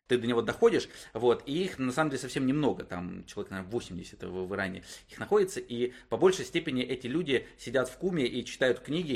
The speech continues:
и в политике участвуют на самом деле не так много, как многие предполагали, а реальный хозяин, вот куда более, э, ч-, такая сторона, которая действительно и в экономику лезет, и все это делает, это корпус стражей исламской революции.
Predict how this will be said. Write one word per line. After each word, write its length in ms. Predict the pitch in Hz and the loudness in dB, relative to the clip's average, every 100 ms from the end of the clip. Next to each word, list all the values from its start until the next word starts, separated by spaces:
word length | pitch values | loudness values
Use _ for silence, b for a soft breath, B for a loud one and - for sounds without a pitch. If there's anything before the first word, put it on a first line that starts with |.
| 107 | -2
и 460 | 110 113 110 107 | -2 -2 0 2
в 180 | 107 104 | 2 0
политике 380 | 123 147 - 123 | 0 0 -2 -6
участвуют 480 | 104 135 - 110 104 | 0 0 0 -2 -2
на 80 | 107 | -2
самом 220 | 120 113 | -2 -2
деле 140 | 107 | -4
не 140 | 113 127 | -4 2
так 220 | 143 - | 2 2
много, 320 | 131 131 104 | 0 0 -2
как 180 | - - | -6 -6
многие 240 | 110 101 | -4 -4
предполагали, 680 | 98 101 - 127 196 220 - B B - | -8 -8 -2 0 2 0 -2 B B 2
а 100 | 120 | 6
реальный 380 | 160 220 160 | 6 6 2
хозяин, 460 | 120 120 120 110 95 | 0 2 4 2 0
вот 160 | 98 - | -6 -8
куда 220 | 120 135 | -2 0
более, 520 | 117 127 98 95 90 b - | 2 2 2 0 -2 b -2
э, 220 | 104 101 | 0 0
ч-, 540 | - - 127 120 110 | -6 -20 -18 -14 -6
такая 280 | - 120 113 | -2 0 0
сторона, 400 | - 123 127 107 | 2 4 4 2
которая 500 | 110 104 110 104 95 B - | 0 0 2 2 -2 B -14
действительно 480 | 120 - - 101 107 | -6 -2 -2 0 -2
и 20 | |
в 60 | 107 | 0
экономику 480 | 117 165 233 - 156 | 0 2 0 0 2
лезет, 340 | 143 127 - | 2 0 -4
и 20 | |
все 140 | 131 101 | -4 -4
это 140 | 110 | -2
делает, 380 | 113 196 160 131 | 2 4 4 2
это 180 | 139 - | -2 -2
корпус 300 | 147 160 - | -4 -4 -2
стражей 240 | 120 123 | -2 -2
исламской 280 | 208 - 107 | -6 -4 0
революции. 380 | 147 - - | 0 -2 -8